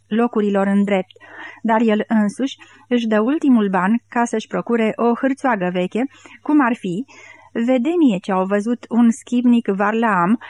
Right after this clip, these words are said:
de la Mănăstirea Secului din Moldova, la anii de la zidirea lumei, șapte mii trei sute douăzeci și nouă,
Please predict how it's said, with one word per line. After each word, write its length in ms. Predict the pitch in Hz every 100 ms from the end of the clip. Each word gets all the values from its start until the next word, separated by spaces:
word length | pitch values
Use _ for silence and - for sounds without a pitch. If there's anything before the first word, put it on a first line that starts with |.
| -
de 120 | 233 240
la 120 | 220
Mănăstirea 760 | 214 208 208 247 247 190 -
Secului 680 | - - - 214 - 196 220
din 240 | 220 214 202
Moldova, 560 | 240 233 175 170 190 269 - - -
la 160 | 247 262
anii 300 | 311 311 240
de 100 | 233
la 160 | 220
zidirea 460 | 202 196 226 226 202
lumei, 460 | 202 202 196 240 -
șapte 440 | - 233 226 -
mii 220 | 208 202 185
trei 180 | 214
sute 240 | 220 190 190
douăzeci 460 | 196 190 190 185
și 160 | - 233
nouă, 340 | 226 185 170